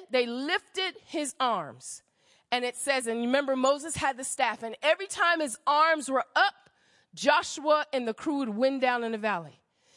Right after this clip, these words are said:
And every time his arms came down, they would lose. So Aaron and Hur got on one side or the other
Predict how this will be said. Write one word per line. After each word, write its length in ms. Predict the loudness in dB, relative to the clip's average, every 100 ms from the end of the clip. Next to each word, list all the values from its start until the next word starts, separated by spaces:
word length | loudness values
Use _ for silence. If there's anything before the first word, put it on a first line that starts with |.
| _ _
And 120 | -4 2
every 240 | 0 0
time 300 | 0 2 2
his 140 | 0 2
arms 340 | 2 2 -2
came 300 | -2 -2 0
down, 400 | 0 2 2 -2 -8 _ _ _ _
they 120 | 0
would 160 | 0 0
lose. 580 | -2 -2 -6 -14 -16 -18 _ _ _ _
So 240 | -4 -2 2
Aaron 400 | 2 4 4 2
and 140 | 2
Hur 320 | 2 2 0 0
got 260 | 2 2
on 180 | 0 2
one 200 | 2 2
side 320 | 2 2 2
or 80 | 0
the 140 | 2
other 380 | 2 2 -4 -6